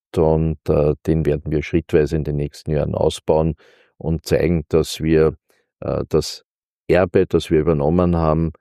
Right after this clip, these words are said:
äh, auch in eine Zukunft transportieren und vor allem vielen jungen Menschen der Universität zugänglich machen, aber auch der gesamten Wiener Bevölkerung. Es soll ein offener,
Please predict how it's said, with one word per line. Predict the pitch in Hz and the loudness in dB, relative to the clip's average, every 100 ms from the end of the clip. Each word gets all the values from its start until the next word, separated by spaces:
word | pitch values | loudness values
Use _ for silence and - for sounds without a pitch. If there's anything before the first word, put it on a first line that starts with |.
| _ - | _ -10
äh, | - | -4
auch | 69 - 73 - | -2 0 -4 -4
in | 80 | -4
eine | 78 80 | 0 -2
Zukunft | 73 87 - 85 - | -2 -6 -4 -6 -4
transportieren | 76 76 - 78 - 76 85 85 | -4 -4 -4 -6 -4 -2 0 2
und | 80 | 0
vor | - 78 | 0 2
allem | 78 82 78 | 2 2 -2
vielen | - 95 87 | -4 0 2
jungen | 85 85 82 | 2 2 2
Menschen | 76 80 - | 0 -2 -2
der | 82 | 0
Universität | 78 78 78 76 - 80 | 0 0 -2 -2 -4 -4
zugänglich | - 85 87 80 - | -4 -2 0 0 0
machen, | 71 71 - 76 | -2 0 -2 0
aber | 80 82 | 2 0
auch | 78 | 0
der | 80 | -2
gesamten | 76 78 69 71 87 | -2 -2 -4 -2 -2
Wiener | 80 82 | 0 0
Bevölkerung. | - 76 71 73 - 80 | 0 -2 -2 -2 0 0
Es | 76 | 0
soll | - 76 | 0 0
ein | - | 0
offener, | 82 - 82 80 | 0 0 0 2